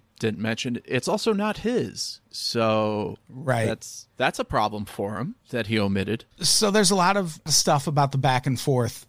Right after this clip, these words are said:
Speaker 2: at the N S A between the people who supported Trailblazer and the people who supported Thin Thread. Uh, side note, where can I get one of those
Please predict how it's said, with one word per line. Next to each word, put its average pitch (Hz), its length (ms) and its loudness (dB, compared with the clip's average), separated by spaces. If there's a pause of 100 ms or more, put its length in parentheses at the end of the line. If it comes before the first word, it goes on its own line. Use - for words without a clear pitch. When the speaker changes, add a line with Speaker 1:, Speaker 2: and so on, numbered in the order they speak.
Speaker 2:
at 139 180 0
the 139 140 4
N 127 100 4
S 120 220 4
A 104 200 0
between 127 340 2
the 123 80 2
people 131 340 0
who 127 80 2
supported 127 480 0
Trailblazer 147 840 4 (140)
and 123 500 2 (100)
the 143 100 0
people 131 320 2
who 131 100 4
supported 120 680 2 (240)
Thin 147 260 4
Thread. 107 500 -2 (160)
Uh, 127 320 2
side 247 380 4
note, 139 240 4
where 202 140 4
can 285 140 0
I 302 80 6
get 262 200 4
one 196 140 4
of 202 80 4
those 185 240 4